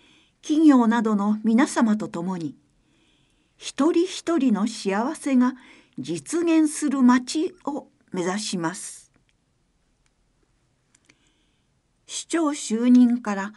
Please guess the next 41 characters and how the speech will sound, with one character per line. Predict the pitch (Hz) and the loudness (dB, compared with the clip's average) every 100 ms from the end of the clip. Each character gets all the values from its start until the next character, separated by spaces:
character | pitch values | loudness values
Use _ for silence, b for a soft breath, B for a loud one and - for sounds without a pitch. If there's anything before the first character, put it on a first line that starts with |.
| b b b | b b b
間 | 196 | 0
も | 214 262 | 2 4
な | 240 | 2
く | - | 0
一 | 202 214 240 | -2 -2 0
年 | 339 254 170 | 0 0 0
が | 170 170 | -6 -10
経 | 175 165 | -10 -10
過 | 160 | -10
し | 160 - | -14 -10
ま | 160 156 | -10 -10
す。 | - - _ _ _ _ _ _ _ _ | -12 -20 _ _ _ _ _ _ _ _
こ | - | 0
の | 240 285 | 2 2
間、 | 254 226 208 - B B B | 2 2 0 -2 B B B
訪 | 214 233 | -2 4
問 | 254 254 262 | 4 6 4
す | 262 | 0
る | 226 247 | -4 -4
先 | 240 214 220 | -4 -4 -2
々 | 208 214 156 | -2 -4 -8
で、 | 143 - b b b b | -10 -14 b b b b
大 | 208 214 294 | -2 0 0
東 | 294 285 269 | -2 0 2
の | 262 | 2
発 | 285 254 254 | 0 -4 -6
展 | - 240 233 | -2 0 0
の | 226 | -2
た | 226 | -2
め | 214 214 | 2 2
に | 202 214 B B B | 2 -2 B B B
ご | 208 208 | -4 -2
尽 | 233 330 | 0 4
力 | 254 214 214 | 4 4 -2
い | 185 | -6
た | 175 208 | -6 -4
だ | 208 | -4
い | 196 | -4
て | 190 | -4
い | 180 | -6
る | 165 - | -6 -10